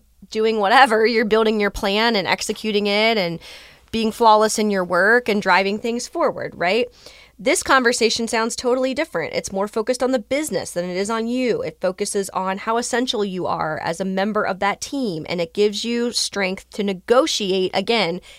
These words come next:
in the language that he is speaking. If the business loses you, the business suffers. That should be the key takeaway in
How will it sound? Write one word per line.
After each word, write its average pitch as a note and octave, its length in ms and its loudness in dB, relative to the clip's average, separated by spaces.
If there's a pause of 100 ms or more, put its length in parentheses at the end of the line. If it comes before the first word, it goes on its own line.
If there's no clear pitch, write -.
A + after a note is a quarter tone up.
(140)
in G#3 240 0
the A#3+ 120 6
language F#3 420 0
that G3+ 140 -4
he E3 240 -8
is - 180 -6
speaking. - 560 -8 (540)
If A#3+ 180 -2
the A3 80 0
business D4+ 560 0
loses A#3 520 -2
you, F3+ 460 -2
the F#3 160 -4
business G#3 460 0
suffers. - 600 -4
That F#3+ 400 4
should A3+ 240 -4
be G#3 240 -4
the F3+ 100 -2
key A#3 300 -8
takeaway F3 680 -2 (460)
in A3 400 0